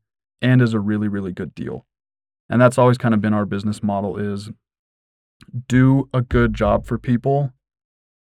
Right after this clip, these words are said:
at a really good rate. And our play has always been, you know, we don't need to make a ton of money off of every single person that comes through the door,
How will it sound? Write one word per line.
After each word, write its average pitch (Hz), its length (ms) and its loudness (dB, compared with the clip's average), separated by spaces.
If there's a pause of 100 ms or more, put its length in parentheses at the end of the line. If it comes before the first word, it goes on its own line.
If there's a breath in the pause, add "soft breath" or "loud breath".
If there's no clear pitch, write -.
(460)
at 117 140 6
a 113 80 4
really 107 280 2
good 101 240 -6
rate. 62 320 -8 (320)
And 104 360 0 (100)
our 120 160 2
play 117 320 0
has 113 160 -2
always 107 240 0
been, 113 280 0
you 110 100 0
know, 110 80 0
we 113 100 0
don't 127 140 0
need 123 100 2
to 131 60 0
make 131 200 2
a 127 40 -8
ton 120 240 -6
of 117 60 2
money 113 240 2
off 101 160 -4
of 107 100 -6
every 107 160 -2
single 110 220 -2
person 107 280 -4
that 92 80 -8
comes 107 200 -4
through 107 140 -6
the 101 80 -8
door, 123 480 2